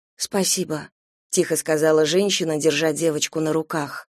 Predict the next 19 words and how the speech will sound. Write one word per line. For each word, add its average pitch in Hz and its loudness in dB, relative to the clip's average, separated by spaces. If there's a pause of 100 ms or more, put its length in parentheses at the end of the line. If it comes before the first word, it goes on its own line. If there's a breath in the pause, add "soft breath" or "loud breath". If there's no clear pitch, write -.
(580)
«Хочешь, 185 4
я 160 6
ее 143 4
понесу?» 139 -2 (640)
«Нет, 208 0
ей 202 2
уже 196 2
просыпаться 190 -2
надо». 147 -8 (640)
«Не 147 2
обижайся, 190 4
Маня», 147 0 (260)
вдруг 156 0
сказал 156 0
мужчина. 147 0 (540)
«Слишком 208 4
все 190 2
быстро 190 2
произошло. 147 0